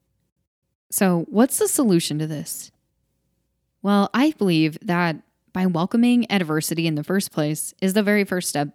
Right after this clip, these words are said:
that we can take in order to move closer into this initiation into our new identity. And then we also want to make sure that we check our emotions at the door. Like, I'm not saying suppress them, dismiss them. What I'm saying is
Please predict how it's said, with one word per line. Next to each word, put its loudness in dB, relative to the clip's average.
that -2
we 0
can -6
take -2
in 0
order 0
to -2
move 0
closer -2
into 0
this 0
initiation 0
into -2
our 0
new 0
identity. -6
And 4
then 6
we 2
also 0
want 2
to 4
make 2
sure 2
that -2
we 0
check -6
our 4
emotions 2
at -2
the -6
door. -4
Like, -2
I'm 0
not -2
saying 0
suppress 0
them, 2
dismiss 2
them. -4
What 0
I'm 0
saying 2
is 2